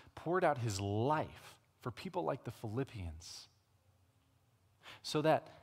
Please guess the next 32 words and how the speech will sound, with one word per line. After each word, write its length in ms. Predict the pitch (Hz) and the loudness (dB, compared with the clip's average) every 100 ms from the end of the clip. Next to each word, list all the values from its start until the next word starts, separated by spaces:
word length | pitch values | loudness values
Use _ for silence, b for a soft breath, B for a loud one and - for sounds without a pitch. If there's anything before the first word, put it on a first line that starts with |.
| B | B
as 220 | 131 131 | 4 4
he 260 | - - 185 | 2 -2 0
once 600 | 127 139 113 90 - - - _ _ _ _ | 2 2 2 -2 -8 -10 -14 _ _ _ _
was 140 | 110 - | -4 -2
saved, 560 | - 120 107 95 - - - - - - - _ - | -2 -2 -2 -6 -12 -20 -20 -20 -20 -20 -20 _ -10
transformed, 840 | - 110 - 139 120 98 92 - - b b b b | -4 -4 -2 -2 0 -2 -6 -12 -20 b b b b
and 140 | 113 - | -4 0
in 240 | 139 143 | 0 0
doing 320 | 127 139 127 | 0 0 0
so 220 | 113 - 107 | -2 -2 -4
told 260 | - 117 | -4 -6
people 240 | 107 110 104 | -4 -4 -2
about 200 | 98 95 | -4 -4
Jesus, 380 | 101 92 90 | -6 -4 -4
now 300 | 117 107 135 | 0 0 2
the 100 | 156 | 0
Philippians 640 | 127 127 120 113 101 90 - B B B | -4 -4 -4 -4 -6 -6 -10 B B B
who 160 | 123 | 0
have 260 | 113 120 104 B B | 2 2 0 B B
put 200 | - 156 | -6 -2
their 140 | 165 151 | -2 -4
trust 360 | - 131 - | -2 -4 -4
in 100 | 113 | -6
Jesus 520 | 92 95 85 87 - - B B | -6 -6 -8 -8 -10 -12 B B
would 140 | 120 | -2
continue 480 | - 117 - 151 156 | -2 -6 -2 0 0
to 280 | - 143 117 B B | 0 -2 -2 B B
endure, 800 | 123 117 101 98 117 113 98 82 B B - | 0 0 0 0 2 2 0 -4 B B -6
would 120 | 120 | -4
continue 400 | 127 123 151 147 | -2 0 0 0
to 80 | 107 | -2
trust 680 | - - 131 143 - - | -6 -4 2 2 2 -8